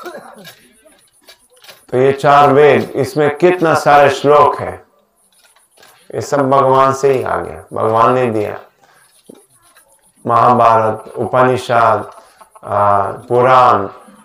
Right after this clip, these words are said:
कृष्ण ने कहा कि "वेदाश्चा सर्वा अहम एवा वेद", वेदांत कृत वेद अविद, वेदों को रचित किया भगवान, सारे ज्ञान उनसे ही आ रहे हैं। ये बात हुआ, "मतः स्मृति ज्ञानम अपोहनम च",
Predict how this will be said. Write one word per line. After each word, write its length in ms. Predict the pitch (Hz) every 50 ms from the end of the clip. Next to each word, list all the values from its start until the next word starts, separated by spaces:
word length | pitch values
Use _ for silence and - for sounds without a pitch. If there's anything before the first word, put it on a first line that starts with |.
| _ _ -
कृष्ण 260 | - 123 123 - 139 135
ने 140 | 131 131
कहा 540 | 135 131 131 123 123 123 123 117 110 104 110 -
कि 60 | 120
"वेदाश्चा 760 | 113 110 117 110 120 127 123 120 120 - - - 127 120 117
सर्वा 460 | 113 - - 117 113 107 110 110 110
अहम 580 | 107 104 101 104 104 117 123 123 120 107 107 - -
एवा 300 | 113 110 104 104 101 101
वेद", 240 | 101 101 101 -
वेदांत 460 | 101 104 110 107 127 131 135 123 - 120
कृत 360 | 117 113 123 123 113 - -
वेद 300 | 104 107 120 123 117 110
अविद, 340 | 110 110 110 117 107 - - _ _ _ _ _ _ _ _ _ _ _ _ _ -
वेदों 480 | - - 107 120 131 135 135 139 135 135
को 500 | - 127 127 120 113 - - - - - - - - - - - - -
रचित 420 | 110 120 123 - - 156 147 131
किया 320 | - - 143 131 123 113 113
भगवान, 540 | 107 110 110 107 107 104 101 101 95 - - - - _ _ _ _ _ _ _ _ _ _ _ _ _ _ _ _ _ _
सारे 640 | _ _ _ - - - - 131 135 139 147 147 135
ज्ञान 380 | 139 147 147 147 151 147 143
उनसे 300 | 139 143 135 - - 151
ही 120 | 151 147 139
आ 160 | 120 101 101
रहे 160 | 98 87 -
हैं। 220 | - - - - 113
ये 200 | 110 113 117 113
बात 280 | 107 113 117 113 113
हुआ, 280 | 110 104 101 95 98 95 107
"मतः 280 | 110 113 - 135 135
स्मृति 520 | 131 - - 123 127 123 127 135 131 127 113
ज्ञानम 600 | 104 107 117 113 117 120 135 139 123 110 107 104
अपोहनम 500 | 92 - 101 95 92 90 92 92 90 90
च", 140 | - _